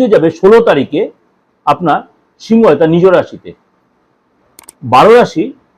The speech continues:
কিছু কিছু রাশির জন্য অবশ্যই খুব ভালো, কিছু কিছু রাশির জন্য কিছুটা সাবধানতা অবলম্বন করতে হবে। এই ষোলোই আগস্ট সূর্য যে ট্রানজিট হচ্ছে কটার সময়?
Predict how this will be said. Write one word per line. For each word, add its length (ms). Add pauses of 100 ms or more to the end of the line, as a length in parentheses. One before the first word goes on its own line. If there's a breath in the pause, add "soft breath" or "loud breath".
(480)
কিছু 240
কিছু 180
রাশির 340
জন্য 220 (500)
অবশ্যই 480 (1000)
খুব 200
ভালো, 240 (680)
কিছু 200
কিছু 160
রাশির 320
জন্য 180 (640)
কিছুটা 240
সাবধানতা 520
অবলম্বন 480
করতে 260
হবে। 200 (1000)
এই 140
ষোলোই 440
আগস্ট 420 (480)
সূর্য 220 (160)
যে 60
ট্রানজিট 480
হচ্ছে 300 (720)
কটার 360
সময়? 260